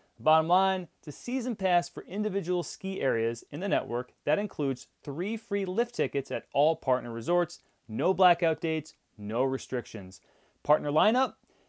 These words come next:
in Rhode Island, Yawgoo Valley, in New Hampshire, Black Mountain, McIntyre, and Wellback.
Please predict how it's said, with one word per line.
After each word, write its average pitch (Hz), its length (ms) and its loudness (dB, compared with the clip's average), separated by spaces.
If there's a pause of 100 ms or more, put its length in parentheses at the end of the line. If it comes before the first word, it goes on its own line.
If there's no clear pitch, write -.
(140)
in 131 120 -4
Rhode 165 160 6
Island, 170 460 6 (160)
Yawgoo 110 340 -2
Valley, 160 520 6 (280)
in 135 140 -6
New 156 100 -4
Hampshire, 151 600 -2 (200)
Black 117 240 0
Mountain, 170 460 -2 (240)
McIntyre, 147 760 4 (220)
and 127 200 -2
Wellback. 113 640 0